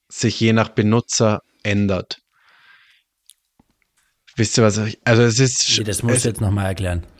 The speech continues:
Speaker 1: Also,
Speaker 2: Oder vertiefend
Speaker 1: ich
Speaker 2: erklären.
Speaker 1: hab, ich hab so herum. Ich hab eine, irgendein C-Level, irgendein, ein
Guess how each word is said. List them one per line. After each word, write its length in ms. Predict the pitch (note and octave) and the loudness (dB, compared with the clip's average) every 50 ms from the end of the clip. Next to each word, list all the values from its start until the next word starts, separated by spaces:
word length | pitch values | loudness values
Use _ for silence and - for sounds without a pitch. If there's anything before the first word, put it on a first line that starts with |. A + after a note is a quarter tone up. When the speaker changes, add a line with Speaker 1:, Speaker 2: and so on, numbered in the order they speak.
| _ _ _ - - - | _ _ _ -16 -8 -2
Speaker 1:
Also, 340 | A#2+ A#2+ A#2 G#2+ A2 F#2 - - | 0 0 2 2 0 -2 -2 -4
Speaker 2:
Oder 260 | A2 A2 A2 G2 F2 | -2 -2 -2 -2 -2
vertiefend 460 | - A2+ G2+ F#2+ G2+ G2 G#2+ G2+ - | -4 -6 -6 -6 -6 -6 -4 -4 -2
Speaker 1:
ich 140 | C#3+ - - | 0 2 2
Speaker 2:
erklären. 200 | C#3 C3 B2 - | 2 2 0 -4
Speaker 1:
hab, 80 | - - - - - - _ _ _ - | -12 -18 -18 -20 -20 -20 _ _ _ -6
ich 220 | C#3+ C3+ - - | -4 -2 2 2
hab 240 | B2+ B2 A#2 A#2 A2 - _ - - - _ _ _ _ _ _ _ _ _ _ _ _ _ _ _ _ _ _ _ _ | 4 4 4 2 0 -4 _ -20 -20 -20 _ _ _ _ _ _ _ _ _ _ _ _ _ _ _ _ _ _ _ _
so 260 | - - - A#2+ A#2 | -8 0 2 2 4
herum. 340 | A2+ G#2 F2 F2+ F2 A2 - _ _ _ _ _ _ _ _ _ _ _ - - - - - | 4 2 0 -2 -4 -6 -12 _ _ _ _ _ _ _ _ _ _ _ -20 -20 -14 -6 -4
Ich 160 | A2 G2+ B2 | 0 2 4
hab 160 | A#2+ A#2 A2+ | 4 4 4
eine, 480 | A#2+ A2+ A2 A2+ A2+ A2 A2 G#2+ G2+ G2 - _ - - - - _ _ _ _ - | 2 2 4 4 2 2 2 0 -2 -4 -8 _ -20 -20 -20 -20 _ _ _ _ -6
irgendein 220 | A2 G#2+ G#2 G2 | -4 -4 -4 -4
C-Level, 580 | F#2+ - - - B2+ A#2+ A#2 A2 G2+ F#2+ F#2 - | -4 -4 0 2 4 4 4 4 2 0 -2 -2
irgendein, 580 | - A2+ A2+ A2+ G#2 G#2+ G#2 G#2 G#2 G#2 G#2 | -2 0 0 2 2 2 2 2 2 2 0
ein 580 | G2 G2 G2+ G2 G2 F#2+ F#2+ F#2+ F#2+ F#2+ F#2+ | 0 0 0 0 0 -2 -2 -2 -4 -4 -6